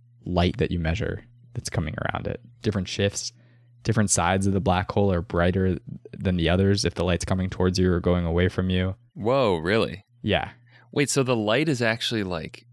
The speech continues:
Speaker 2: orbiting the black hole in a way?
Speaker 1: Yeah. Yeah, in a way. I mean, that's what you, like, that's what the photon disk is. It's light orbiting the black hole.
Speaker 2: That's crazy. Okay, so I've been looking at,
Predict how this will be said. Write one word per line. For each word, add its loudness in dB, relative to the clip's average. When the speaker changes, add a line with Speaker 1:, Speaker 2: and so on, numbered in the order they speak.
Speaker 2:
orbiting 2
the -4
black -2
hole -2
in -6
a -6
way? -8
Speaker 1:
Yeah. 0
Yeah, 2
in 2
a 2
way. 0
I 2
mean, 2
that's 2
what 2
you, 2
like, -2
that's 0
what 0
the 2
photon 0
disk 0
is. -10
It's -12
light 0
orbiting 2
the -6
black -4
hole. -6
Speaker 2:
That's 0
crazy. -2
Okay, 0
so 0
I've -2
been 0
looking 0
at, 0